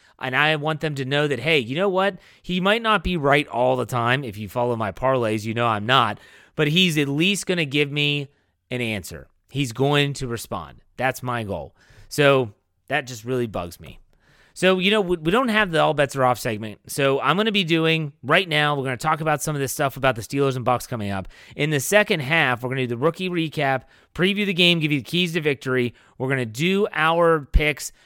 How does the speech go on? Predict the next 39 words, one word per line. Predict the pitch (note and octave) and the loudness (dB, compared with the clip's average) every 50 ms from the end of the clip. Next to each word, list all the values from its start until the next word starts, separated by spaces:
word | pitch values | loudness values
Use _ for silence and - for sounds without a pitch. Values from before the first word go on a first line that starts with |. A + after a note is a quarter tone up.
| _ - | _ -8
and | - C3+ | -4 -2
we're | C#3 | -2
gonna | C#3+ A#2 | -2 -2
split | - - - - F3 G3 F#3 | -4 -8 -6 -2 0 2 2
it | F3+ | 4
up | F3+ F3 D3+ | 4 4 4
a | E3 | 4
little | E3+ E3 D#3+ | 2 2 2
bit | D#3 D3+ B2+ | 2 2 2
different. | C3+ C3+ G#2 G#2+ F#2+ F2+ | 2 2 2 0 -8 -6
So | - B2 | -6 -6
if | A2 | -4
you're | A#2 B2+ | -2 -2
listening, | C3+ D#3 D#3+ - E3+ E3 D#3 | 0 0 0 -2 -2 -2 -2
like, | D#3 C#3+ A#2+ | 0 0 0
like, | C3+ B2+ A2 | -2 -4 -4
Friday, | - - D#3 D#3 D#3+ D#3+ D#3+ | -2 2 4 4 6 6 4
you're | D3+ C#3 C3 | 4 2 2
used | C3 D3 D3+ C#3 - | 0 0 -2 -2 -2
to | D#3+ | -2
that | D3 D3+ D3 | -2 -2 -2
normal | D3+ D3+ D3+ C#3+ B2+ | -4 -4 -4 -4 -4
Friday | - D#3+ D3 C#3+ D3 C#3+ | 0 2 2 4 4 2
flow. | C3 - D#3 D3+ D3 | 0 2 2 2 2
It's | C#3+ C3+ - | 2 0 -2
a | G#2+ | -4
little | G#2+ A#2+ C3+ C#3+ C#3 | -2 0 0 2 2
bit | C3+ C3 A2+ | 2 0 0
different. | C3+ B2 G2+ G2 F2+ D2+ - - - - - - - - - | 0 -2 -2 -4 -10 -16 -18 -20 -20 -20 -20 -20 -20 -16 -6
So | - D#3+ D#3 | -2 -2 0
let's | D#3+ G3 A#3 B3+ A#3 - | 4 6 4 4 4 2
go | - G#3+ G3+ G3+ | 2 4 4 4
into | G3+ - D#3+ D#3 D#3+ D#3 - D3+ C#3+ C3 C3 C3 C3 C3 B2+ - _ _ _ _ _ _ | 4 4 2 0 0 0 -2 0 0 2 2 2 2 0 -2 -6 _ _ _ _ _ _
how | - F3+ E3 | -2 -2 -2
the | D3+ - | 0 2
Pittsburgh | A#3 C#4 - - - A#3 A3 F#3+ | 2 0 0 0 -2 -2 -2 -2
Steelers | - - - F#3 F3+ F#3 F3+ E3+ E3+ D#3+ - | -2 -4 -2 0 2 4 4 4 4 2 0
can | - D#3 C#3 C3 A#2+ | -2 -4 -4 -4 -4
stun | - - - - - F#3+ F#3 F#3+ F#3+ G3 G3+ G3+ F3 | -6 -6 -4 0 2 4 4 4 4 2 0 -2 -4